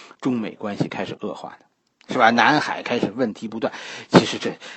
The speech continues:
这都是因人，因为啊，有人试图阻断这条联络。在一个说商业时代，是吧？再没有比建立一个，一个多元的商业模式更让美国恐惧的了。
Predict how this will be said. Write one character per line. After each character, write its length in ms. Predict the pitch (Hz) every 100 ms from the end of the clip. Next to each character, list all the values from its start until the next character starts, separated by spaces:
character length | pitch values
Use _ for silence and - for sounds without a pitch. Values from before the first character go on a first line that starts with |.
| -
这 160 | - 101
都 160 | 147
是 120 | 151 113
因 220 | 135 143
人， 220 | 131 139 _ -
因 220 | 139 127
为 120 | 120
啊， 80 | 123
有 220 | 123 117
人 160 | 123 151
试 300 | - 175 131
图 260 | - 139 - - _
阻 380 | - 147 117 117
断 260 | 196 143 107
这 140 | 107
条 180 | - 92
联 180 | 82 76
络。 120 | - _ _ _ _ _ _ _ _
在 180 | - -
一 160 | 240 254
个 120 | 175 127 - - -
说 180 | - -
商 380 | - 247 311 330
业 200 | 120 -
时 280 | - 107
代， 180 | 101 107 - - -
是 60 | -
吧？ 120 | 190
再 280 | 160 269 170
没 100 | 156
有 160 | 170
比 120 | 151 117
建 280 | - 165
立 160 | 135 127
一 80 | 139
个， 180 | 147 - - -
一 120 | 151
个 120 | 175
多 280 | - 226 233
元 280 | 175 123 151
的 80 | 143
商 260 | 185 165
业 140 | 156 113
模 240 | 110 139
式 180 | - 127
更 180 | 170 131
让 180 | 123
美 120 | 107 95
国 160 | 110
恐 220 | - 90
惧 180 | 87 104
的 120 | -
了。 60 | -